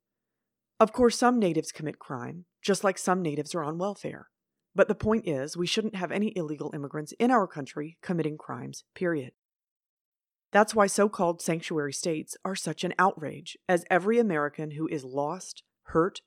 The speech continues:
or victimized by illegal alien crime represents a betrayal by our government. There should not be one illegal immigrant in this country, and we shouldn't have any immigrants in this country,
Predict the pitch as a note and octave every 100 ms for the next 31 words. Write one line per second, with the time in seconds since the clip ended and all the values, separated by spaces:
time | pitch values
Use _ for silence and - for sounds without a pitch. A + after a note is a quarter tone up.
0 | _ F3+ D3 F#3 - G3+ F#3+ G3 G3 D#3+
1 | D3+ D#3 F3 E3+ F3 E3 C#3+ C#3 - F3
2 | D#3 D#3+ D#3 _ _ _ F#3+ G#3+ A#3 F#3
3 | E3 D#3+ C#3+ D3 - E3 E3+ C#3 C3+ C#3+
4 | D3+ C3+ C3+ C#3 C3 B2+ - - _ _
5 | _ _ _ _ _ _ _ _ _ _
6 | _ _ _ _ - G3 C4+ C4 C4 G#3
7 | G3 E3 F#3 A3 G3+ F#3 F3 F#3 E3+ D#3
8 | D3+ G3 C#3+ D3 - D3 C3+ A2 - _
9 | _ _ _ _ - F3+ F3+ G3 - A#3
10 | A3 F#3 D#3+ - F#3 F3 - C#3 C3+ C#3+
11 | - D3+ C#3 - C#3 - D3+ D3+